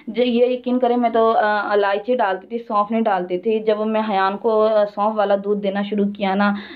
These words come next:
डाइजेस्टिव सिस्टम के लिए बहुत अच्छा डाइजेस्ट करता है ये। जब नया नया मैंने घर का दूध लगाया, पहले मैं डब्बे वाला देती थी,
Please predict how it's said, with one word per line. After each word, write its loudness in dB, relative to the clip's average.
डाइजेस्टिव 0
सिस्टम 0
के 2
लिए 4
बहुत 2
अच्छा 0
डाइजेस्ट -2
करता -2
है 2
ये। 0
जब -4
नया -2
नया 0
मैंने -2
घर -2
का 0
दूध 0
लगाया, 2
पहले 2
मैं 0
डब्बे 4
वाला 2
देती -4
थी, -2